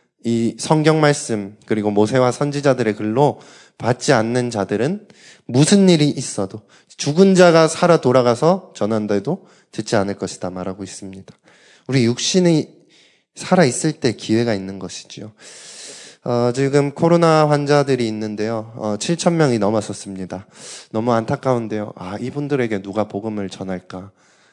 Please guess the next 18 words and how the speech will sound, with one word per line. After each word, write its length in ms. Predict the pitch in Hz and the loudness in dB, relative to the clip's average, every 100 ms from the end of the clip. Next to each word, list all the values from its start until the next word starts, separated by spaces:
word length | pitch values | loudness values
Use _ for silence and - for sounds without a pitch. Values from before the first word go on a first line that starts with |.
| _ | _
우리 160 | - 120 | -4 0
전도자들이 960 | 123 135 151 147 123 110 104 90 - _ _ _ _ | 0 4 4 4 2 0 -4 -6 -12 _ _ _ _
걸려서는 720 | - 110 139 139 127 113 107 - | -2 2 2 2 0 -2 -4 -8
안 200 | 92 98 | -10 -4
되겠지만 680 | 117 117 117 104 101 104 90 - - _ | -2 -2 -6 -8 -6 -8 -10 -18 -20 _
그곳에 400 | - 123 151 147 | -6 -2 0 -2
정말 460 | 120 113 131 120 117 | -4 -4 -2 -2 -4
복음이 320 | 110 123 117 | -4 -4 -4
필요하지 440 | - 143 127 110 | -4 -2 -2 -2
않나 280 | 90 95 92 | -6 -6 -10
그런 300 | 90 104 101 | -10 -10 -8
안타까운 500 | 101 120 - 113 107 | -8 -10 -6 -6 -6
생각이 560 | 104 127 117 127 170 - _ _ _ - | -8 -6 -6 -6 -10 -12 _ _ _ -10
많이 240 | 101 110 | -8 -6
듭니다. 560 | 104 104 95 95 101 - _ _ _ _ _ _ _ _ _ _ _ _ _ - _ | -8 -12 -14 -16 -18 -20 _ _ _ _ _ _ _ _ _ _ _ _ _ -20 _
그들에게 400 | - - 131 117 | -10 -2 0 0
정말 440 | 107 110 143 147 135 | 0 -4 0 0 0
복음의 720 | 117 131 131 107 98 92 90 | -2 -2 0 0 -2 -6 -10